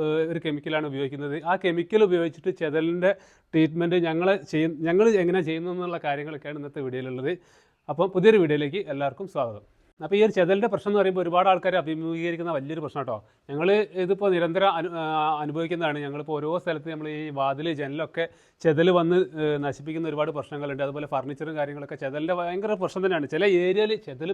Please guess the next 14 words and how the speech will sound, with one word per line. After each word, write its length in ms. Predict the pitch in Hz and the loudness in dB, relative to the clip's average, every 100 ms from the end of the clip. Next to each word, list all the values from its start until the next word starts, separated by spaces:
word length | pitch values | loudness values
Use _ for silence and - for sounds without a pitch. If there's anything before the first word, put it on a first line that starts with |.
| 180 | -6
കൂടുതലാണ്, 380 | 147 151 156 135 | -6 -2 -2 -4
ചില 80 | 151 151 | -8 -8
മണ്ണിൽ 240 | 135 156 185 - _ _ _ | -8 -8 -10 -12 _ _ _
ചെതൽ 180 | 135 156 165 | -6 -4 -2
കൂടുതലാണ് 340 | 143 147 156 143 | -2 2 2 2
ഉണ്ടാവുക. 220 | 120 117 - _ _ _ _ | 0 -2 -6 _ _ _ _
ചെതൽ 180 | 185 190 240 | 0 4 4
എന്ന് 120 | 247 | 4
പറയുമ്പോഴേ, 340 | 208 196 151 123 156 | 4 4 0 -2 -6
ഏ, 20 | 160 151 151 | -2 0 0
സംഭവം 220 | 160 185 | 2 4
എന്ന് 80 | 220 | 4
വെച്ചാൽ 140 | 220 220 | 4 2
നമ്മൾ, 180 | 196 | 0